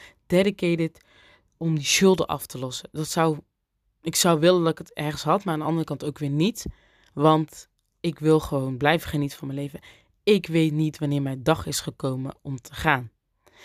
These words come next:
Dus dan heb ik een jaar lang continu, i-, eigenlijk, want eerlijk is eerlijk, die mensen die, die, die, die alles ervoor geven om, eh, eh, die schulden te betalen, ik diep respect daarvoor.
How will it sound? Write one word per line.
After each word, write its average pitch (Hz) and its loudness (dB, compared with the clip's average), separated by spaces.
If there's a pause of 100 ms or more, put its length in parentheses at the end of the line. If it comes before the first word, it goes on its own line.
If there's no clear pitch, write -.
(240)
Dus 135 -6
dan 139 0
heb 147 0
ik - -8
een 139 -4
jaar 180 4
lang 123 -6 (1000)
continu, 165 2 (240)
i-, - -10 (100)
eigenlijk, 190 2
want 143 -6 (360)
eerlijk 254 0
is - -10
eerlijk, 143 -2
die 147 -4
mensen 185 0
die, 160 -2 (420)
die, 147 0
die, 139 -4
die 156 0
alles 233 4
ervoor 165 -2
geven 143 -8
om, 170 -6 (440)
eh, 139 -4
eh, - -10 (400)
die 135 -6
schulden 185 0
te 160 -4
betalen, 147 0
ik 156 -4 (240)
diep 180 0
respect 170 -6
daarvoor. 160 -4